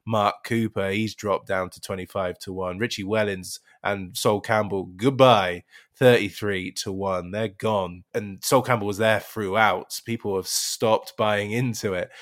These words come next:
And now we've had quite a few new names emerge. So in the sort of realistic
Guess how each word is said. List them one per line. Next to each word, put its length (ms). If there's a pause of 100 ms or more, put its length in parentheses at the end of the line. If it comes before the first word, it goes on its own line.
(200)
And 120
now 160
we've 180
had 200
quite 320
a 60
few 480
new 180
names 460
emerge. 1000
So 640
in 300
the 400
sort 240
of 80
realistic 640